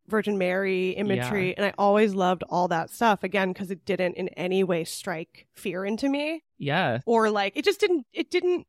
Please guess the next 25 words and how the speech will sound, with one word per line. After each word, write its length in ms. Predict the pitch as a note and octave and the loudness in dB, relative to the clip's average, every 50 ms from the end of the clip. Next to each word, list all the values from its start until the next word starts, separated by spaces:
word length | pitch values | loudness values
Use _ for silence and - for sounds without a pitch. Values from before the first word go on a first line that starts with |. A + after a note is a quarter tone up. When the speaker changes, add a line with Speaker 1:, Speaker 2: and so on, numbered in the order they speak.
| _ _ _ | _ _ _
Speaker 1:
ping 360 | - - E4+ D#4+ D#4 D#4 C#4+ | -6 -2 2 4 4 4 4
me 220 | B3+ A3 G3 F#3 F3+ | 4 2 0 0 0
the 120 | G#3+ G#3 | 0 2
way 180 | G#3+ G#3 G#3 G#3 | 2 4 4 4
that, 180 | G3 A3 G#3+ | 2 0 0
like, 240 | - G#3 G3+ G3 - | 0 -2 -2 -2 -4
it 120 | G#3+ G#3+ | -6 -6
would 340 | A3 G3+ A3 G#3+ G#3+ G3 F3+ | -2 -2 0 0 0 -2 -4
someone 340 | - - G#3 G3+ G3+ F#3+ G#3 | -4 -2 -2 0 0 0 2
who 160 | A3+ A3+ A3+ G3+ | 2 2 2 0
actually 680 | F3+ E3 F#3+ - - - G#3 F#3+ F#3+ F3+ F3+ F3 F3+ - _ _ G#3 | 0 0 -2 -6 -6 -4 -4 -2 -2 -2 -2 -2 -4 -6 _ _ -8
grew 200 | - G#3 G3+ F#3 | -4 0 0 0
up 120 | E3+ E3+ - | 0 -2 -2
Catholic. 600 | - F3 E3 F3+ - - F#3+ F3 F3+ - F3+ - | -4 -4 -4 -4 -2 -2 -2 -2 -2 -4 -6 -6
I 120 | - G#3 G#3+ | -2 0 0
was 140 | G#3 G#3 - | 0 0 -2
just 240 | - G3+ - - | -4 -6 -2 2
like, 140 | G#3+ G3+ G3+ | 2 4 4
Speaker 2:
Sure. 120 | F3+ - D#4 | 4 6 6
Speaker 1:
"Oh, 80 | D#4+ | 6
it's 160 | C#4+ - - | 6 4 0
beautiful," 920 | - - C4+ C4+ D4+ E4 E4+ D#4 G#3+ - - G3 F3+ F3 F3 E3+ F3 F3+ F#3+ | -6 -6 -2 -2 0 0 0 -2 -2 -4 -4 -2 0 0 0 0 -2 -4 -6
'cause 160 | - A3 G3+ | -8 -8 -4
it 80 | C4 D#4 | 2 4
is. 320 | D#4 B3 B2 A#2 A#2+ - | 4 4 2 -2 -8 -12